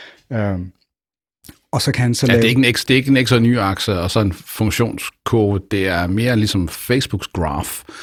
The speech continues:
Speaker 1: Præcis.
Speaker 2: Altså, beskrivelsen af det samlede netværk af alle, der
Speaker 1: Ja.
Speaker 2: med Facebook og så videre, og vægtene imellem dem.
Speaker 1: Ja.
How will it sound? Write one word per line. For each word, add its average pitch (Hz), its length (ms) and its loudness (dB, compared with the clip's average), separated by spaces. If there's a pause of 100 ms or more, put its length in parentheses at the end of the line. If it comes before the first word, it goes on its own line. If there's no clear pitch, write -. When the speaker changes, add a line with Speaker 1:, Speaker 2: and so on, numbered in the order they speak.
(220)
Speaker 1:
Præcis. - 160 -6
Speaker 2:
Altså, 95 260 -2 (640)
beskrivelsen 120 440 0
af 95 40 0
det 98 80 -2
samlede 104 340 2
netværk 92 380 -6
af 87 60 -6
alle, 92 200 -4 (720)
der 95 60 -2
Speaker 1:
Ja. - 20 -2
Speaker 2:
med 85 140 -2
Facebook 90 380 -6
og 98 80 -4
så 101 100 -6
videre, 87 260 -4
og 92 280 -4
vægtene 104 360 -2
imellem 87 320 -4
dem. - 180 -10 (340)
Speaker 1:
Ja. 107 120 -4